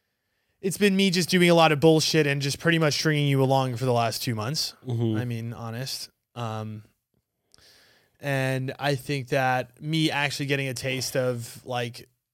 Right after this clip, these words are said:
Speaker 1: not being with you just didn't really sit well with me. And that's, and I, I'll say this, it's like, again,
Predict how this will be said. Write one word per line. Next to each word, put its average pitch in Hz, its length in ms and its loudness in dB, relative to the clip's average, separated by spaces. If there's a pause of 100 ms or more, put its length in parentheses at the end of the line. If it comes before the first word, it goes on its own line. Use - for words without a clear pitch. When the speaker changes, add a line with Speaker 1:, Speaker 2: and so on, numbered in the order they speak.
(320)
Speaker 1:
not 147 400 -2
being 208 300 0
with 143 240 -4
you 143 440 0 (160)
just - 380 -4
didn't 147 360 0
really 143 320 2
sit - 360 -4
well 135 220 0
with 120 160 -4
me. 123 200 -8
And 180 220 -4
that's, - 360 -4 (600)
and 175 160 -6
I, 175 80 0
I'll 175 240 2
say 180 220 0
this, 175 260 0
it's 135 80 -6
like, 139 140 0
again, 143 360 -2